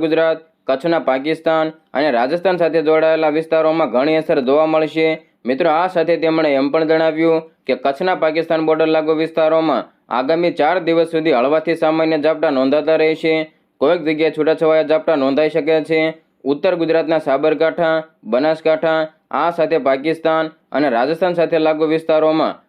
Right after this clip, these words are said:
ભારે વરસાદના ઝાપટા જોવા મળી શકે છે અને અન્ય વિસ્તારોમાં છૂટાછવાયા હળવા સામાન્ય ઝાપટા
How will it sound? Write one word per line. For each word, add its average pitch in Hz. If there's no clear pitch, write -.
ભારે 131
વરસાદના 160
ઝાપટા 156
જોવા 147
મળી 156
શકે 156
છે 165
અને 151
અન્ય 170
વિસ્તારોમાં 156
છૂટાછવાયા 156
હળવા 151
સામાન્ય 165
ઝાપટા 156